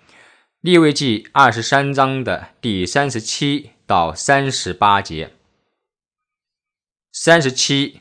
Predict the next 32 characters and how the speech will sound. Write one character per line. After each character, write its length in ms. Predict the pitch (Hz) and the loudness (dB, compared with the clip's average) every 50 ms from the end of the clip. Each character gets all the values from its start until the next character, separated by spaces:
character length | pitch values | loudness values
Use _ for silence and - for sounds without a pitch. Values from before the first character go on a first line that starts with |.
| _ _ | _ _
到 260 | - 104 95 90 92 | 2 2 4 2 2
三 300 | - - 143 147 147 143 | 0 2 2 2 2 0
十 100 | 123 107 | -2 -2
八 320 | 101 - 110 107 107 107 | 2 4 4 6 4 4
节， 380 | 107 - 87 80 85 90 - _ _ _ _ _ _ _ _ | 2 -2 -4 -6 -6 -6 -8 _ _ _ _ _ _ _ _
圣 180 | - 143 123 | -4 -4 -2
经 160 | 120 123 123 127 | -2 -2 0 2
告 200 | 123 120 98 92 | 2 2 2 2
诉 100 | - 101 | 0 -4
我 40 | 90 | -4
们 260 | 82 80 78 78 - _ _ _ _ _ - - - - _ _ _ | -4 -4 -6 -6 -8 _ _ _ _ _ -20 -20 -20 -20 _ _ _
，“这 180 | - - 196 160 | 0 4 4 4
是 380 | 139 - - 151 123 104 98 - | 4 4 2 0 0 0 -2 -4
耶 260 | 127 131 143 151 151 | -4 -2 0 2 2
和 200 | 156 - - 95 | 2 0 -2 -6
华 240 | 90 - 90 85 85 | -4 -2 0 0 0
的 100 | 85 85 | -2 -4
节 380 | 80 - - 87 85 87 95 98 | -6 -8 -8 -6 -4 -4 -2 -2
期， 420 | - - - 107 104 104 - _ _ _ _ _ | -4 -6 -4 -6 -6 -8 -10 _ _ _ _ _
就 180 | - - 190 170 | -2 0 0 0
是 160 | 156 - 131 | 2 0 0
你 220 | 113 107 98 95 92 | 0 0 -2 -2 -2
们 160 | 92 98 107 | -2 -2 0
要 180 | 123 123 98 | 2 0 0
宣 420 | 98 - - - 170 180 175 175 175 | 0 -2 -2 0 0 0 0 0 0
告 200 | 165 175 143 113 | 2 2 4 2
为 200 | 98 92 90 92 | 2 0 -2 -2
圣 400 | - - - 208 196 139 104 95 | -2 -2 -2 -2 -2 -2 -4 -4
会 220 | - - 160 113 | -2 -2 -2 -2
的 140 | 82 80 78 | -2 -4 -6
节 180 | - - 87 85 | -6 -6 -6 -6
期， 380 | - - - 87 87 - _ | -6 -6 -8 -8 -10 -10 _